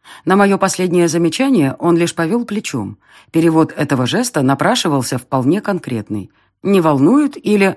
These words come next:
"А мне-то что?" Самые мягкие из них. Я смиренно вздохнула. Как ни крути, моя судьба сейчас зависит от этой тучки-колючки. А нечего было на каблуках скользить прямо в портал.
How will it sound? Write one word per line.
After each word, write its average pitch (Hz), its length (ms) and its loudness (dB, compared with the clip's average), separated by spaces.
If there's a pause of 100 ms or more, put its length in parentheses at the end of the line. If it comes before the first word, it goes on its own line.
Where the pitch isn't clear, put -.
(160)
"А 240 140 -4
мне-то 131 340 0
что?" 95 300 -12 (200)
Самые 139 440 2
мягкие 190 520 -2
из 180 300 -4
них. 104 320 -4 (480)
Я 285 220 2
смиренно 190 540 0
вздохнула. 123 640 -6 (240)
Как 147 180 -4
ни 143 100 2
крути, 226 420 -2
моя 170 340 0
судьба 156 360 -2
сейчас 147 300 -2
зависит 151 540 -2
от 127 200 -4
этой 185 280 -2
тучки-колючки. 208 1040 -6 (400)
А 175 240 0
нечего 180 440 2
было 147 240 4
на 143 140 4
каблуках 143 500 0
скользить 156 500 0
прямо 277 280 2
в - 80 -10
портал. - 480 -6